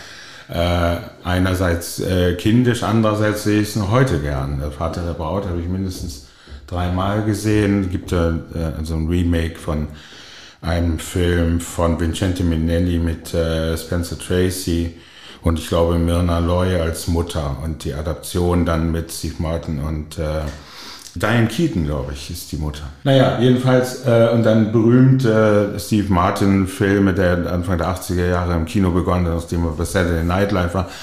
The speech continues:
Davor war er, äh, Stand-up-Comedian, sehr erfolgreicher Stand-up-Comedian, und zwar schon Ende der sechziger Jahre.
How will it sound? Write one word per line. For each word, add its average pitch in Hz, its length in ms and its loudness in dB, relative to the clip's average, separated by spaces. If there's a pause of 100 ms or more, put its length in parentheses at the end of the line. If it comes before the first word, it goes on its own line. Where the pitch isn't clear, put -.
(240)
Davor 98 640 0
war 92 240 2
er, 90 420 0 (460)
äh, 98 380 2
Stand-up-Comedian, 104 1900 0
sehr 90 160 0
erfolgreicher 98 560 0
Stand-up-Comedian, 92 1200 0
und 87 200 -2
zwar 87 320 -2
schon 85 420 -2
Ende 82 260 -4
der 78 100 -6
sechziger 76 500 -4
Jahre. 76 320 -8